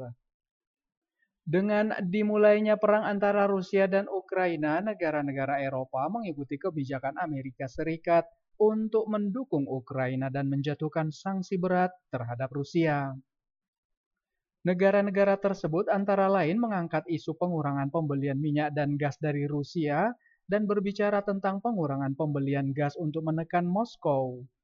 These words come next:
Namun, sanksi tersebut sejauh ini menghasilkan hasil yang berlawanan. Dan sekarang situasinya rumit bagi negara-negara Eropa yang sangat bergantung pada sumber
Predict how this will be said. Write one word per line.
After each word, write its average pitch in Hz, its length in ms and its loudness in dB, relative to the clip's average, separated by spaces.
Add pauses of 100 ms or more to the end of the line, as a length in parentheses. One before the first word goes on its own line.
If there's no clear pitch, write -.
(760)
Namun, 135 720 0
sanksi 143 400 -4
tersebut 139 720 -4
sejauh 151 400 -2
ini 135 400 -2
menghasilkan 202 880 0
hasil 135 320 -4
yang 127 160 -4
berlawanan. 147 880 2 (400)
Dan 214 320 0
sekarang 214 640 -2
situasinya 202 720 -2
rumit 196 320 -2
bagi 185 320 0
negara-negara 143 800 -2
Eropa 139 480 -2
yang 139 160 -4
sangat 151 240 -2
bergantung 165 560 -2
pada 170 240 -2
sumber 190 400 -4